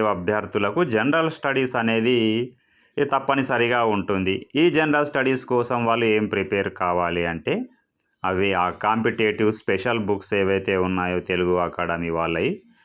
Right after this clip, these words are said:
అవి ప్రిపేర్ కావాలి కంపల్సరీ. అది, అది ఇంగ్లీష్ మీడియంలో కూడా వచ్చాయి, తెలుగు మీడియంలో కూడా ఉన్నాయి. ఇప్పుడు చాలామంది ఇంగ్లీష్ మీడియంలో చదువుతున్నారు కాబట్టి ఆ ఇంగ్లీష్ మీడియం బుక్స్ తీసుకోవచ్చు వాళ్ళు.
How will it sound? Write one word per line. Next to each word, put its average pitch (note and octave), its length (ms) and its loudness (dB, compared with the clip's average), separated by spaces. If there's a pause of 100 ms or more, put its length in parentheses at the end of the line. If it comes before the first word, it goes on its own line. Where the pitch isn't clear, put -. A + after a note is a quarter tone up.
(240)
అవి F#2+ 240 0 (320)
ప్రిపేర్ G#2 520 0
కావాలి F2+ 520 0
కంపల్సరీ. F2+ 720 -4
అది, D#2+ 220 -4 (320)
అది G#2 240 0
ఇంగ్లీష్ A#2 400 0
మీడియంలో A2 460 2
కూడా G2+ 280 0
వచ్చాయి, G#2+ 440 -2 (500)
తెలుగు A2+ 300 4
మీడియంలో G#2 600 2
కూడా F#2+ 340 0
ఉన్నాయి. E2+ 460 -2 (560)
ఇప్పుడు A2+ 320 2 (760)
చాలామంది B2+ 460 0
ఇంగ్లీష్ A#2+ 320 0
మీడియంలో A2+ 380 2
చదువుతున్నారు G#2 720 0
కాబట్టి F#2+ 440 -2
ఆ D3 100 2
ఇంగ్లీష్ G#2+ 400 0
మీడియం F#2+ 300 0
బుక్స్ F2+ 240 -2 (100)
తీసుకోవచ్చు F2+ 680 -2
వాళ్ళు. E2 300 -4